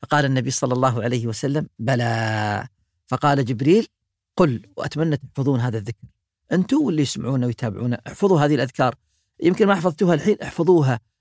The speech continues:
ابحثوا عنها، اكتبوها، وكرروها في يومكم وليلتكم، بإذن الله تكونون من المحفوظين. قال جبريل عليه السلام: "قل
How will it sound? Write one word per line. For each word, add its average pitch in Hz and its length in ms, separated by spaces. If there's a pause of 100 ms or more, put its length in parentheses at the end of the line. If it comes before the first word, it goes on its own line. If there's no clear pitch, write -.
ابحثوا 185 360
عنها، 156 260
اكتبوها، 185 640 (440)
وكرروها 156 640
في 143 100
يومكم 147 420
وليلتكم، 151 520
بإذن 196 300
الله 202 340 (340)
تكونون 175 640
من 160 100
المحفوظين. 127 560 (420)
قال 196 160
جبريل 185 260
عليه 185 160
السلام: 214 300
"قل 269 340